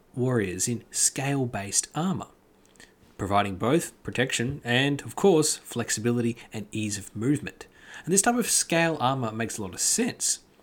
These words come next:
'cause it gives you the ability to move and bend, but still the protection of the scales. And that is an amazing trait when compared to heavy plates or thin material.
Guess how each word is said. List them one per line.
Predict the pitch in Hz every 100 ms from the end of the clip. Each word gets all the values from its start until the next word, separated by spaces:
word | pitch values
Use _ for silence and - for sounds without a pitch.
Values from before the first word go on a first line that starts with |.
| _ _ - _
'cause | 135 117
it | 120 -
gives | 156 127
you |
the | 120
ability | 107 117 104
to | 104 113
move | 98 95 123 156 117 139 110
and | 90 92
bend, | 139 143 139 143 - - _ -
but | 120 120
still | - - 156 131 - _
the | -
protection | - 117 - - 220 - - -
of | - 101
the | 117
scales. | - - 156 165 - - - _ _ - - _ _ _ _ _ _ _ _
And | 123 82 - -
that | 120 - -
is | 117 104
an |
amazing | 107 110 131 135 127
trait | 117 - 233 233 - - _ _
when | - 120
compared | 110 98 110 98
to | 92 - _
heavy | - 135 113
plates | 98 - 123 165 165 -
or | 95 - -
thin | - - 117
material. | 110 107 156 135 -